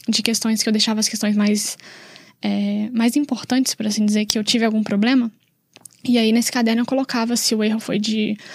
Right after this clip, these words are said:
atenção, conteúdo, se foi interpretação.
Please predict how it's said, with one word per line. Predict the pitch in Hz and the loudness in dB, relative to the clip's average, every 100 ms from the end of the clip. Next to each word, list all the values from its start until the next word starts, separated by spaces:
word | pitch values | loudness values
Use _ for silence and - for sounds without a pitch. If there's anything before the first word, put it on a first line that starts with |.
| - | -10
atenção, | - 240 277 330 311 | -4 0 2 4 2
conteúdo, | 269 233 254 254 277 240 220 220 | 2 0 2 2 2 2 2 0
se | - | -2
foi | 220 | -2
interpretação. | 220 233 - 269 - 262 | -2 -2 -2 -2 -2 0